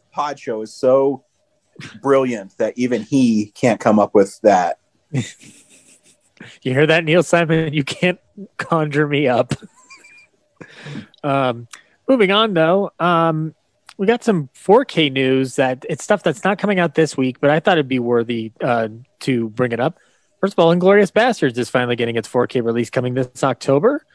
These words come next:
Speaker 2: Um, so that means there's only, what, two Quentin movies on four K? That feels, like, wrong.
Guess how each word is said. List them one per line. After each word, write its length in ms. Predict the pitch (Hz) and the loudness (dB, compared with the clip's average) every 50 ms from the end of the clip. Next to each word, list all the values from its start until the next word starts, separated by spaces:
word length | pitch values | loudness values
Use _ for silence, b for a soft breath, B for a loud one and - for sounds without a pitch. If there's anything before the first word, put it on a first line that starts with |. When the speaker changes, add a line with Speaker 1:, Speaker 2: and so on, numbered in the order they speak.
| _ _ _ _ _ _ _ | _ _ _ _ _ _ _
Speaker 2:
Um, 580 | 127 120 120 117 117 120 117 117 120 135 135 - _ | 0 2 2 2 2 0 -2 -4 -8 -8 -10 -12 _
so 80 | - | -4
that 180 | 143 165 190 214 | -2 -2 0 0
means 240 | 233 233 226 196 - | 0 -2 -2 -2 2
there's 220 | 196 202 214 190 | 2 2 4 4
only, 300 | 214 214 208 196 190 175 | 2 0 0 -2 -4 -2
what, 360 | 160 175 185 151 110 - _ _ | 0 2 2 0 0 -4 _ _
two 600 | - - - 175 202 254 269 294 302 311 302 - _ | -20 -6 -2 -2 0 0 0 0 0 -2 -2 -6 _
Quentin 360 | - - 294 320 339 311 302 | -8 -6 -6 -6 -4 -6 -4
movies 360 | 302 311 320 311 320 330 311 | -2 -2 0 2 0 0 2
on 180 | 302 311 302 294 | 0 -2 -2 -4
four 300 | 247 - - - - _ | -8 -14 -20 -20 -20 _
K? 240 | - 285 294 311 311 | -2 0 0 0 0
That 220 | 277 - - - - | -4 -6 -14 -20 -20
feels, 420 | - - - 233 214 208 196 160 | -20 -2 2 4 4 4 4 2
like, 180 | 175 170 147 - | 0 -2 -2 0
wrong. 460 | 135 135 131 120 101 90 90 92 | 0 0 0 0 -2 -6 -12 _